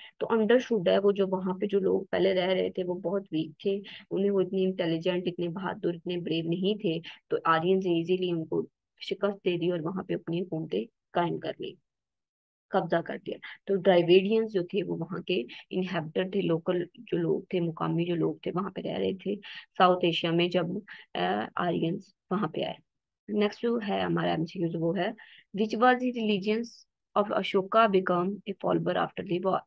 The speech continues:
के Ashoka ने कौन सा मजहब इख्तियार कर लिया था या कौन सा मजहब को वो मानने लग गया था जब उसने उड़ीसा की state पर, अ, कब्जा करने के लिए एक जंग लड़ी थी जिसमें काफी सारे लोग मारे गए थे,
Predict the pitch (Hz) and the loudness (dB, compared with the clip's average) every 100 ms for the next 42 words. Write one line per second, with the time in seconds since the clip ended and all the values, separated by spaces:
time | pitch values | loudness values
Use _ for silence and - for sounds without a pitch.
0 | _ - - - - 214 226 254 - 190 | _ -20 -20 -14 0 4 4 2 -4 -4
1 | 185 190 190 208 220 220 208 196 202 196 | 0 -2 2 2 2 0 0 0 0 -2
2 | 208 185 170 190 185 190 - 175 165 165 | -4 -2 -2 -4 -4 -10 -4 0 0 -2
3 | 185 156 156 156 - 185 180 196 196 190 | -4 -2 -2 -4 -4 -4 -2 -2 -2 -4
4 | 190 196 196 185 165 175 - 196 185 160 | -2 -4 -4 -4 -2 -4 -2 -2 0 -2
5 | 160 151 185 196 147 - 147 - 196 - | -2 0 0 0 -2 -6 -6 -6 -10 -10
6 | - - - 180 196 190 175 - 190 196 | -16 -14 -4 2 2 2 -2 0 -2 -2
7 | 196 _ - 185 185 190 196 196 202 - | -6 _ 2 4 4 2 -2 -4 -14 -4
8 | 165 160 - 180 196 208 - _ - - | -2 -2 -4 -6 -4 -8 -16 _ -6 -2
9 | - - - - - _ 190 190 196 190 | 0 0 -2 -4 -14 _ -2 2 4 4
10 | 190 170 165 165 160 156 202 196 185 190 | 4 4 2 2 0 0 0 0 -2 0
11 | 202 170 156 190 175 165 190 190 - - | 0 0 0 -2 -6 -6 -8 -2 -2 0
12 | 202 196 175 160 160 165 156 147 147 170 | -2 0 0 0 -2 -2 -2 -2 -2 -4
13 | 170 185 | -2 -4